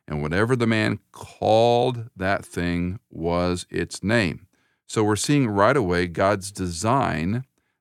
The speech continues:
that he brings these creatures to him that are also made out of Adam, and he assigns a name to them. But as you know the story, it continues, there was a problem.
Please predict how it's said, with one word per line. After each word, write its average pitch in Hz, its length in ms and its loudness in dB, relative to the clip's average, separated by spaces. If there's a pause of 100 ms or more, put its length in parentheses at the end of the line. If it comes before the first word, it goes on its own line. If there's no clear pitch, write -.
that 90 140 -4
he 95 120 -4
brings 110 440 0
these 120 180 -2
creatures - 560 -6
to 151 240 -4
him 85 420 -2 (260)
that 101 120 2
are 113 120 4
also 180 520 2
made 85 360 -2
out 73 220 0
of 71 220 -6
Adam, 71 560 -6 (760)
and 85 140 -4
he 104 160 0
assigns 82 440 0
a 92 60 0
name 110 260 0
to 92 60 -6
them. 76 300 -8 (720)
But 120 340 2
as 87 220 -4
you 90 100 -2
know 87 160 0
the 87 100 -4
story, 107 520 2
it - 160 -14
continues, 90 580 -2 (320)
there 87 160 -2
was 87 180 -2
a 101 40 -2
problem. 104 600 0